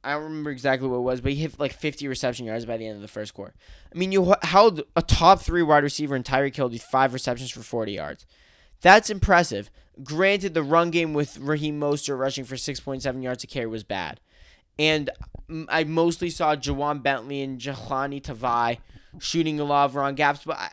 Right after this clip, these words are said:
again, I feel like that's kinda, you, they played six defensive gap, six defensive backs most of the game. And granted, you know, guys like Adrian Phillips and Jabril Peppers and Kyle Duggar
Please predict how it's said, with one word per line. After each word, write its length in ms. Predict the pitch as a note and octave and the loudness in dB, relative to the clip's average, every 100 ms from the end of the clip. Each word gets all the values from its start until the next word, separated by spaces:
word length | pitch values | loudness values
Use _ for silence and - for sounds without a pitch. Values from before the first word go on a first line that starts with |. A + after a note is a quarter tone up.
| - | -6
again, 300 | E3+ G3+ E3+ | 0 0 2
I 120 | C#3+ | -2
feel 280 | E3 G#3 A3 | -2 -4 -4
like 100 | G3 | -4
that's 160 | G#3 | -6
kinda, 360 | - G3+ F#3+ F#3 - - _ | -6 -4 -4 -6 -10 -20 _
you, 240 | E3+ F#3 G#3 | -8 -6 0
they 200 | E3 A#3+ | 2 2
played 300 | - C#4+ A3 | 4 0 2
six 260 | - F#3 | -4 -4
defensive 460 | - F#3 F3+ E3+ D3 | -6 -4 -4 -4 -4
gap, 320 | D#3+ D#3 - _ - | 2 2 0 _ -20
six 400 | - - G#3 - | -6 -2 -2 -2
defensive 880 | - F3 - E3 E3 D3+ D3+ D3+ C3 - | -6 -8 -4 -4 -4 -4 -6 -6 -8 -14
backs 480 | A2+ C#3 B2+ C3 - | 0 2 2 0 -6
most 300 | C3+ C#3+ C3+ | -6 -6 -6
of 60 | B2 | -8
the 80 | |
game. 200 | B2+ B2 | -8 -8
And 140 | A#2+ B2 | -10 -10
granted, 560 | B2+ D3 D3 C#3+ A#2 - - - | -8 -6 -4 -6 -8 -10 -18 -14
you 60 | C#3+ | -4
know, 140 | D3 | -2
guys 340 | C#3 C#3+ D3+ C#3+ | 4 6 6 4
like 140 | C#3 | -2
Adrian 260 | C#3 B2+ B2+ | -4 -6 -6
Phillips 320 | C3+ A#2+ B2+ | -4 -4 -8
and 80 | A#2+ | -10
Jabril 320 | B2+ C#3 C3+ | -6 -4 -4
Peppers 320 | C#3 B2 A#2 | -6 -6 -8
and 100 | A#2 | -12
Kyle 220 | B2 B2 | -12 -12
Duggar 380 | B2 C#3 B2 A#2+ | -6 -6 -6 -12